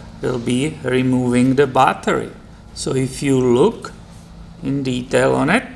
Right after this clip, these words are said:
I will use this pick and I will put it right here in this corner and basically pop that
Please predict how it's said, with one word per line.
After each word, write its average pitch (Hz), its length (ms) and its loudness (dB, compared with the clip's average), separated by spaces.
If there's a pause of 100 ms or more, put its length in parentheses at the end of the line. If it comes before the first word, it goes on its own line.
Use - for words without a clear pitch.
(720)
I 214 60 -8
will 160 560 2
use 143 460 -2
this 135 240 -2
pick - 400 -2 (720)
and - 100 -6
I 131 120 -4
will 151 180 -2
put 147 180 -4
it 127 160 -2
right 233 280 2
here 202 240 2
in 165 140 -4
this - 200 -4
corner 151 580 2 (540)
and 202 180 -2
basically 165 600 -4
pop - 480 -6
that 135 320 -2